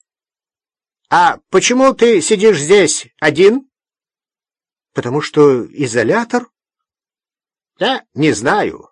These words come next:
такого слова», вздохнул Кеша. «Изолятор. Ну, в общем, больных сюда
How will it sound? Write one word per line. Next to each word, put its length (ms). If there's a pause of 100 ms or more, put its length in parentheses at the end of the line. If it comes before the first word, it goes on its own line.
(160)
такого 480
слова», 520 (380)
вздохнул 480
Кеша. 460 (1080)
«Изолятор. 800 (1040)
Ну, 220
в 80
общем, 440 (580)
больных 680
сюда 520